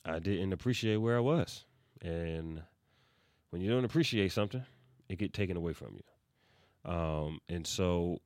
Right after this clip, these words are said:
I like to reflect on appreciation. Let's appreciate where we are. Let's be grateful for where we are.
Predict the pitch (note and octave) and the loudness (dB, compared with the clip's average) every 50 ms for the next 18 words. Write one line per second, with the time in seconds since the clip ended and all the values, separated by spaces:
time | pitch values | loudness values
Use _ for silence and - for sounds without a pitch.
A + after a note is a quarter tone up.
0 | _ - G#2+ A2+ A2+ A2 G#2 F#2 - - G2+ F#2 F2 - - - G#2 F#2 F2 - | _ 0 2 4 6 4 4 4 2 2 0 0 0 -2 -2 -2 -2 -2 -2 -2
1 | - - F2+ F2 F2 E2+ E2+ D#2+ - - - - G#2+ G2 - - E2 D#2+ D#2+ E2 | -4 -2 -2 0 0 -2 -2 -4 -4 -6 -4 -2 -2 -2 -2 -2 -2 -2 -2 -2
2 | - - - - - - _ _ - - _ _ _ - F#2+ F#2+ - F#2+ - - | -2 -4 -8 -10 -14 -16 _ _ -20 -20 _ _ _ -6 -4 -4 -4 -8 -8 -6
3 | - G#2 F#2+ - - F#2 F2+ F2+ F2 E2+ D2 D#2+ F2 F2 E2 E2 E2 E2 E2 E2 | -4 -4 -2 -2 -2 0 0 2 2 2 2 0 0 0 0 0 0 0 0 0
4 | E2 E2 E2 E2+ E2+ - - D#2+ D2 - F#2+ G2+ G2 - - G2 E2+ F2+ E2 E2+ | 0 0 -2 -4 -6 -6 -10 -12 -6 -4 -2 -2 -2 -2 -4 -4 -4 -4 -4 -4
5 | F2+ F2+ E2+ E2+ E2+ E2 D#2+ D#2 D#2+ D#2+ D#2+ D2+ | -4 -2 -2 -2 -2 -2 -2 0 0 -2 -2 -4